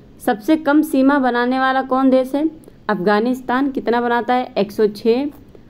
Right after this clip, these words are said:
बांग्लादेश सबसे ज़्यादा बनाता है। कितना बनाता है ये आप कमेंट बॉक्स में बताएंगे। नेक्स्ट क्वेश्चन है, हाल ही में भारतीय तटरक्षक बल ने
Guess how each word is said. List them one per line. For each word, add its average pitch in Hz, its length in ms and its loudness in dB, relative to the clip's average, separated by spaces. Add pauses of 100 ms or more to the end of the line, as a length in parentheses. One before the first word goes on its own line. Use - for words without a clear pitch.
(160)
बांग्लादेश 262 520 0
सबसे 220 280 -2
ज़्यादा 214 200 2
बनाता 226 380 0
है। 240 160 -2
कितना 233 340 -2
बनाता 247 340 -2
है 240 60 4
ये 220 240 2
आप 208 200 -4
कमेंट 214 240 2
बॉक्स 180 280 -6
में 240 140 -2
बताएंगे। 175 500 0 (600)
नेक्स्ट 302 280 2
क्वेश्चन 285 320 0
है, 277 60 0
हाल 220 320 0
ही 302 120 4
में 247 220 2
भारतीय 214 480 0
तटरक्षक 240 720 -2
बल 190 240 4
ने 196 380 4